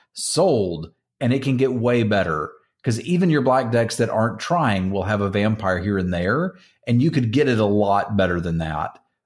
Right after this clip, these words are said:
Uh, so I'm all in on Champion of Dusk. Would first pick this over a Chupacabra and then cut black and punish my neighbor.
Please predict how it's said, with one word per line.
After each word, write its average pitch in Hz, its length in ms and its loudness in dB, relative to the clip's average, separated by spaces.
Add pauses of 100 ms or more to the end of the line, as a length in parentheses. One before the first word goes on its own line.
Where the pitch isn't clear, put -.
(120)
Uh, 90 160 -2
so 117 200 0
I'm 127 340 2
all 123 240 2
in 117 160 2
on 101 160 0
Champion 98 400 -2
of 87 80 -6
Dusk. 90 400 -4
Would 101 160 -4
first 113 320 -4
pick 120 160 -2
this 113 180 -4
over 104 260 0
a 92 40 -6
Chupacabra 107 800 0
and 98 100 0
then 95 120 0
cut 101 300 -6
black 92 400 0 (240)
and 107 200 0
punish 98 320 0
my 87 120 0
neighbor. 85 320 0